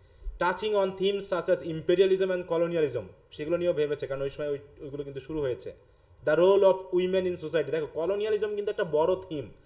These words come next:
আমাদের সাহিত্যের ক্ষেত্রে। হ্যাঁ। এবং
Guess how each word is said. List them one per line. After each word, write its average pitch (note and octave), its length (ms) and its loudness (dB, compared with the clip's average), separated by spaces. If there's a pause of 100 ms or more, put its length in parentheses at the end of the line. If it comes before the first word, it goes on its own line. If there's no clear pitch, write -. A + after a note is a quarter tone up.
(140)
আমাদের C#3+ 240 -6
সাহিত্যের C3+ 420 -4
ক্ষেত্রে। - 320 -10 (540)
হ্যাঁ। - 100 -16 (840)
এবং C#3+ 340 -2